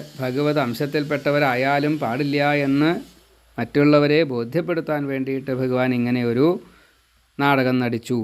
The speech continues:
അതാണ് ഭാരാവതരണം. ഭൂമിയുടെ ഭാരത്തെ, ഈ ഭഗവാന്റെ അവതാരം തന്നെ അതിന് വേണ്ടിയിട്ടാണെന്നുള്ളതാണ്. ഭാരാവതരണം ഭൂമേഹേ,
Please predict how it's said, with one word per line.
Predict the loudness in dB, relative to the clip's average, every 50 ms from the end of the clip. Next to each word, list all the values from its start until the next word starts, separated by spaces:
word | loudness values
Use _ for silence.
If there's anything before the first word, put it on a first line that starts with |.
| -4 -6 -4
അതാണ് | -2 -2 -2 -2 -4 -10 _ _ _ _ _ _ _ _ _ _
ഭാരാവതരണം. | -6 -2 0 2 2 2 2 2 2 2 0 0 -2 -2 -2 -2 -2 0 0 0 -2 -4 -6 -10 -18 _ _ _ _ _ _ _ _ _ _ _ _ _ _ _ _ _ _ _ _ _ _ _ _ _
ഭൂമിയുടെ | -2 0 2 4 4 2 2 2 2 0 2 0 0 0 -2 -4 -4
ഭാരത്തെ, | -2 0 0 0 0 -2 -2 -2 0 0 0 0 -2 -8 -16 _ _ _ _ _ _ _ _ _ _ _ _ _ _
ഈ | -2 0 2 2 2 0 -2 -8 _ _ _ _ _ _
ഭഗവാന്റെ | -12 -8 -4 -2 -2 0 0 2 2 2
അവതാരം | 2 0 2 2 2 2 2 0 0
തന്നെ | 0 0 0 0
അതിന് | 0 0 0 0
വേണ്ടിയിട്ടാണെന്നുള്ളതാണ്. | 0 0 0 0 0 0 0 0 0 0 -2 -4 -4 -6 -8 -10 -12 -16 -20 -10
ഭാരാവതരണം | -6 -4 -4 -2 0 0 0 0 0 -2 -2 0 0 0 0 0 -2
ഭൂമേഹേ, | -4 -4 -2 0 0 2 0 0 2 0 -2